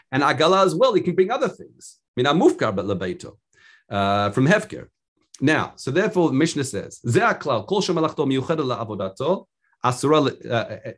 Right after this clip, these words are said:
so, uh, we've got la'avodato. It should be probably, I think the Girs is la'aveira. Yeah, in the t-, the Mishnah,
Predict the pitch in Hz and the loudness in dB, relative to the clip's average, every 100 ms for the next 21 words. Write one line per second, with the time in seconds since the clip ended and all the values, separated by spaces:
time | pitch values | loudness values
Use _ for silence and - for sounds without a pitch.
0 | - - - 117 - 104 - _ 123 92 | -14 -6 -6 -6 -10 -14 -14 _ -4 -2
1 | 131 175 175 131 104 98 95 143 90 78 | 2 2 4 2 2 0 0 -2 -4 -6
2 | 156 131 95 - 139 135 101 - _ 110 | -6 -4 -6 -6 -6 -2 -4 -6 _ -6
3 | 131 95 120 127 98 95 95 95 110 110 | -6 -4 -4 -4 -4 -2 -2 0 0 0
4 | - - _ _ _ 98 127 - 92 92 | -2 -10 _ _ _ -4 -4 -2 -6 -6
5 | - - _ _ _ _ _ _ _ _ | -10 -16 _ _ _ _ _ _ _ _
6 | _ _ 127 131 165 170 110 | _ _ 4 4 6 4 4